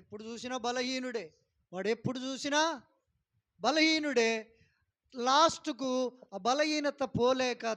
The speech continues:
తెలియక ఒక రోజున మోకరించి ప్రార్థన చేస్తూ ఉన్నాడు. ప్రార్థన చేస్తూ ఉన్నప్పుడు ఎన్ని హాస్పిటల్ తిరిగినా, ఎన్ని గోళీలు మింగినా నా ఒంట్లో ఈ బలహీనత పోవట్లేదు, ఏంది ప్రభు అని ఆలోచిస్తే,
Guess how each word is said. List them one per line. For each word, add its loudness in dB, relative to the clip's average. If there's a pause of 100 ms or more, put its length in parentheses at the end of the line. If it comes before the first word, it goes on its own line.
(100)
తెలియక -4 (1600)
ఒక -6 (100)
రోజున 0 (680)
మోకరించి -4 (140)
ప్రార్థన -10 (120)
చేస్తూ -16 (140)
ఉన్నాడు. -20 (800)
ప్రార్థన -4 (120)
చేస్తూ -8 (120)
ఉన్నప్పుడు -8 (360)
ఎన్ని -4
హాస్పిటల్ -6
తిరిగినా, -6
ఎన్ని -12
గోళీలు -8
మింగినా -12 (460)
నా -6 (120)
ఒంట్లో -8 (560)
ఈ -10 (100)
బలహీనత -6 (120)
పోవట్లేదు, -12 (160)
ఏంది -10
ప్రభు -8
అని -8 (100)
ఆలోచిస్తే, -12